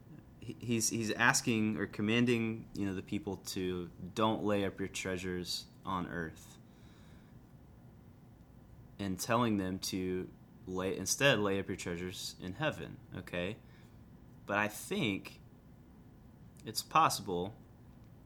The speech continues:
that some of the things that we store up on earth if they have the right heart motive, are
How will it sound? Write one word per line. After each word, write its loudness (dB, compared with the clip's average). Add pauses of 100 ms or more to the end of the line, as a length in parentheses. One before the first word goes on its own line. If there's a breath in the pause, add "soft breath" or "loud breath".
(600)
that 2 (1300)
some 2
of 4
the 4
things 0
that 4
we 2
store 4
up 4 (200)
on 0 (280)
earth 0 (440)
if -2
they 2
have 4
the 0
right 4
heart 4
motive, 0 (1800 loud breath)
are 6